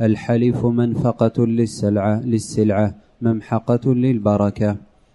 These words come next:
قال ابن السرح: "للكسب". وقال عن سعيد بن المسيب عن أبي هريرة رضي الله عنه عن النبي صلى الله عليه وسلم.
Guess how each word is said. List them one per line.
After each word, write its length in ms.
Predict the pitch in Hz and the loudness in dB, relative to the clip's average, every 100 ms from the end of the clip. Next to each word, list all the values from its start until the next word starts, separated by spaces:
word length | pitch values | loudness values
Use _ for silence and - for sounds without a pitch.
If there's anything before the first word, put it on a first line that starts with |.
| _ - | _ -4
قال 180 | 113 | -2
ابن 200 | 117 113 | -2 -4
السرح: 540 | 113 - 110 104 - 113 | -8 -6 -4 -4 -6 -2
"للكسب". 680 | 117 110 113 107 - 110 - _ _ | -2 0 -2 -2 -4 -14 -18 _ _
وقال 440 | 107 - 110 110 110 | -6 -2 0 2 0
عن 400 | 104 113 117 120 | -2 -4 -6 -6
سعيد 400 | 123 113 120 123 | -6 -2 -2 -2
بن 180 | 117 120 | -4 -4
المسيب 720 | 117 107 - 104 104 107 101 | -2 -4 -2 -2 2 0 0
عن 220 | 101 113 | -2 -2
أبي 240 | 117 117 110 | 0 0 2
هريرة 500 | 117 117 113 127 123 | 2 2 0 -2 -2
رضي 400 | 110 104 101 104 | -2 -2 -2 0
الله 420 | 104 104 104 104 | 0 0 0 0
عنه 300 | 110 117 117 | -2 -2 -2
عن 180 | 113 123 | -2 -2
النبي 520 | 120 120 120 117 120 | -2 -2 -2 0 -2
صلى 260 | 117 123 117 | -2 -4 -2
الله 420 | 120 120 120 117 | 0 0 0 0
عليه 400 | 113 120 107 107 | 0 2 0 0
وسلم. 800 | 120 104 - 101 104 104 104 | 0 0 0 0 0 0 -4